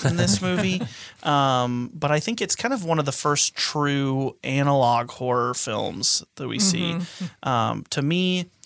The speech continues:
Speaker 1: movies haven't really scared me for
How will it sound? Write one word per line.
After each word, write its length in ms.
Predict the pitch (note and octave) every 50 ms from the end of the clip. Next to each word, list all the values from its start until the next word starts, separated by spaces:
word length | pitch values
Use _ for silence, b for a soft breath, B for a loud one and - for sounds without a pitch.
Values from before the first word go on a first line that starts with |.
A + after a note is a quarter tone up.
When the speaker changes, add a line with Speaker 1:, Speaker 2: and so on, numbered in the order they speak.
| - _ _ _ _
Speaker 1:
movies 440 | E3 D#3+ F3+ G#3 G#3+ B3 A#3+ A3 -
haven't 220 | G3 F#3 E3+ E3
really 180 | E3 E3 D#3+ D3
scared 440 | - - - C#3+ C3 C#3+ D#3 D#3
me 300 | D#3+ F3 E3+ E3+ E3+ E3+ E3+ G#3+ - - - -
for 540 | - - - D#3+ D#3+ D#3+ D#3 D#3 D3+ C#3+